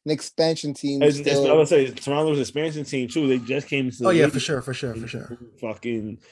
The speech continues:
Speaker 2: when they came in the league, oh five, I mean, ninety-five, I think.
Speaker 1: Something,
Speaker 3: Ninety-six?
Speaker 1: whatever.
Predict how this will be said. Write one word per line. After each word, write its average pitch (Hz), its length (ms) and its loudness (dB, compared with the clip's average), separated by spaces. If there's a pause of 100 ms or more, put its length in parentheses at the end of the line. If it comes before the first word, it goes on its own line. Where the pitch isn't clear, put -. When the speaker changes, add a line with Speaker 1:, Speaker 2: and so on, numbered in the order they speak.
(200)
Speaker 2:
when 135 100 4
they 160 80 4
came 170 200 4
in 151 40 2
the 135 80 4
league, 117 180 4
oh 113 120 4
five, 113 280 -2
I 117 60 -6
mean, 113 260 -4 (440)
ninety-five, 120 720 -4 (180)
I 135 60 -14
think. 156 280 -8 (440)
Speaker 1:
Something, - 320 -6
Speaker 3:
Ninety-six? 147 260 0
Speaker 1:
whatever. 110 400 0